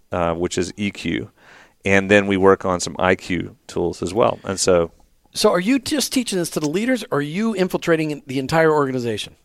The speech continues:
Speaker 1: It, it, it goes through the subcultures. So leaders define culture, sub-leaders define subculture. So if you wanna change your culture, then yeah, it has to start at top, but it has to start at the subculture level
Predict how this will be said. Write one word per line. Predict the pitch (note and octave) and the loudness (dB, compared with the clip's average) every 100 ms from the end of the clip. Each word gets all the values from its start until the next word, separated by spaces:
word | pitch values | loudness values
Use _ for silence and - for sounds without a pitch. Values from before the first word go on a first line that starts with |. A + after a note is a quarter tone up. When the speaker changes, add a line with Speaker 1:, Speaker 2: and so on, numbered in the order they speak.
| - | 0
Speaker 1:
It, | G#2 - | 2 2
it, | A2 A2 G2 - | 4 4 4 -2
it | - G#2+ A2 | 2 2 4
goes | A2+ A#2 B2 | 6 6 6
through | - A2+ G#2+ G2+ | 0 0 0 0
the | G2 F#2 F2+ | -4 -4 -2
subcultures. | - G#2 F#2+ - F2 - - | 2 4 2 2 0 0 -6
So | - | -2
leaders | G2 A#2+ E3 - | 4 6 6 4
define | A#2 A#2 G#2+ | 0 0 2
culture, | G2+ F#2+ - D#3+ - - - - - | 4 4 2 -2 -4 -20 -20 -20 -14
sub-leaders | - - A#2 A#2+ A2+ G#2+ | -2 8 8 8 4 4
define | - - F2 | 2 0 0
subculture. | E2+ - - - - - - _ - - - | 0 -2 0 -4 -4 -6 -12 _ -20 -20 -12
So | - F#2 | 2 2
if | - | 4
you | C3 | 4
wanna | D#3+ A#2+ | 6 4
change | - - C#3 B2 | 0 0 0 -2
your | - | -6
culture, | - D#3+ E3+ - E2 - | 4 4 4 2 0 0
then | - F#2+ - | -4 -6 -4
yeah, | G2+ B2 A#2 | 6 8 8
it | - F#2+ - | 6 0 -2
has | - G#2+ - | 2 2 2
to | D3 | -2
start | - D3+ | 2 2
at | - | 2
top, | - D#3+ E3+ - _ - - _ | 0 0 0 -6 _ -20 -20 _
but | A2 | 4
it | G2+ | 4
has | - B2 - | 4 4 4
to | |
start | A#2+ B2 | 4 6
at | G2 | 6
the | F#2 | 2
subculture | - G#2 G2+ - G#2 - F2 | 4 4 4 2 2 2 2
level | F2 E2+ - - | 4 4 2 -12